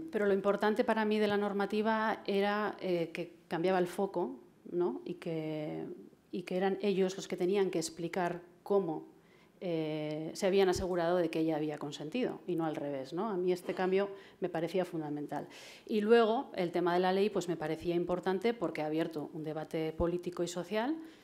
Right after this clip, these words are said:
que, bueno, que <laughs> ha sido bastante potente <laughs> y, y, y que parece que no, pero que ha tenido su impronta,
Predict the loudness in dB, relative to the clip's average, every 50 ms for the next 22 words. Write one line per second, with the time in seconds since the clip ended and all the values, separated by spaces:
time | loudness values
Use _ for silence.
0 | -20 -20 -20 -20 -20 -20 -20 -20 -20 _ -20 -20 -20 -20 _ _ -8 -2 0 2
1 | 2 4 2 2 0 0 -2 -4 -6 -8 -10 -10 -10 -10 -10 -6 0 2 2 2
2 | 2 0 -6 -10 -16 -18 -20 _ -8 -8 -6 -6 -6 -8 -8 -8 -8 -8 -6 -4
3 | -2 -2 -2 -2 -2 -2 -2 -2 -2 -2 -4 -4 -6 -4 -6 -6 -8 -12 -14 -8
4 | -8 -8 -8 -8 -14 -18 -18 -16 -16 -16 -16 -16 -18 -20 -20 -20 -12 -4 2 6
5 | 8 10 10 10 10 10 8 6 6 6 6 6 6 6 4 2 0 -4 -8 -12
6 | -16 -18 -18 -12 -4 -2 0 2 4 2 2 2 2 2 2 4 4 4 4 4
7 | 4 0 0 0 2 2 2 2 2 2 2 2 2 2 0 0 0 0 0 0
8 | 0 0 0 0 0 -2 -2 -2 -2 -2 -2 -2 -4 -4 -4 -6 -8 -10